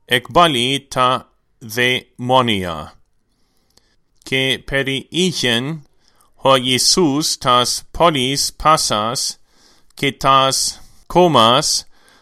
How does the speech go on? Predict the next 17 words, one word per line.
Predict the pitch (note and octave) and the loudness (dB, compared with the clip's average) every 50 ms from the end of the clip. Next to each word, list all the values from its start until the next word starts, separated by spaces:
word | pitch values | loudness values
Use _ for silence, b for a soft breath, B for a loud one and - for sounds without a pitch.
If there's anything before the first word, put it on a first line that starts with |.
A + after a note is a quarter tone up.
| b b | b b
διδάσκων | A#2+ A#2+ A#2 C3+ D3 D#3+ D#3 - - - - E3+ E3 E3 E3+ B2+ | -2 2 4 6 6 6 6 2 -2 -2 0 0 0 0 0 0
εν | - A#2+ A#2+ A2+ - | -2 -2 -2 -2 -2
τες | - C#3+ C#3 C#3 C#3+ C#3 - - - - _ | -2 0 0 0 0 0 -2 -2 -4 -6 _
συναγωγές | - A#2 G#2+ - B2+ C3 A#2+ G#2 A#2+ A#2+ A#2 G2+ - - - - A2+ A2 A2 G#2+ G2 - _ _ _ _ _ _ A2 G#2 C#3+ F3 D#3 A2 G2+ G2+ A#2 C#3+ D3+ - - - - - _ _ _ - | -12 -10 -4 -4 -4 -2 0 2 2 4 4 2 0 -6 -10 -2 0 2 2 2 0 -4 _ _ _ _ _ _ -4 0 2 2 4 4 2 0 0 -2 -2 -2 -4 -4 -6 -10 _ _ _ 0
αυτών | B2+ C3 - - - - D3 C#3+ C#3+ D3 D3 D3+ D#3 D3 C#3 - - - - | 0 0 0 -2 -4 -2 -2 0 0 -2 -4 -6 -10 -12 -16 -20 -20 -20 -14
και | - A#2+ A#2 A#2 A2 G#2 - - _ _ _ | -6 -4 -2 0 0 -2 -4 -8 _ _ _
κηρύσσων | - - A#2+ A#2 B2 D#3 F3 - - - D#3 C#3+ C3 B2+ C3+ C#3+ D3+ D3+ C#3+ - | -8 -4 -2 0 0 2 2 4 4 4 4 2 2 0 -2 -4 -6 -10 -12 -14
το | - - A#2 A2+ A2 A2 - - _ | -6 -2 0 0 0 0 -2 -4 _
Ευαγγέλιον | - A#2 A2+ G#2 A2+ G#2+ G#2+ G#2 G2 - _ - A#2 G2+ A2+ C3+ D3+ D3 C3 A#2 A2 G#2+ A2+ A#2+ B2+ D3 D#3 C#3+ b b b b b b b _ | -8 -6 -2 0 0 0 0 -2 -4 -10 _ -14 -8 0 2 4 4 4 4 2 2 4 2 2 2 -2 -6 -10 b b b b b b b _
της | - C#3 D3 D3 C#3 - B2 | -6 -4 -2 -2 -2 -2 -2
Βασιλείας, | A#2 B2+ B2+ B2 - - C3 B2+ D3+ F3 E3 B2+ A2 A#2 B2 C#3+ - - - - b b b b b b b b b b b _ | 0 -2 0 0 -2 -4 -4 -2 0 0 2 2 2 2 0 0 -2 -4 -6 -8 b b b b b b b b b b b _
και | - E3 E3 E3+ E3 - - _ - - | -2 0 2 2 2 0 -2 _ -14 -12
θεραπεύων | - - D3 C#3 C#3+ C#3 C3 - - E3+ F3 F#3 D#3+ B2+ A#2+ A2 A2 A2+ B2+ D3 D3+ C#3 B2 - _ | -4 -2 0 4 4 4 4 2 0 0 0 0 2 2 0 0 0 0 -2 -4 -6 -8 -12 -16 _
πάσαν | - D3+ D#3+ E3 D#3+ - - D#3+ D3+ D3+ D#3 D3 - | 0 4 4 4 4 2 2 2 0 0 0 -4 -2
νόσον | C#3+ D#3 D#3 D3+ C3+ - - A#2+ A2+ A2+ A#2 C#3 C#3+ A#2+ | 2 2 2 4 2 2 2 2 2 2 0 -2 -6 -10
και | - - C#3 C3 B2+ | -8 -6 -4 -4 -2
πάσαν | - - D3 D3 D3+ C#3+ - - D3 C#3+ C#3+ C#3 - - | 0 2 4 4 4 4 2 0 2 0 0 -2 -6 -12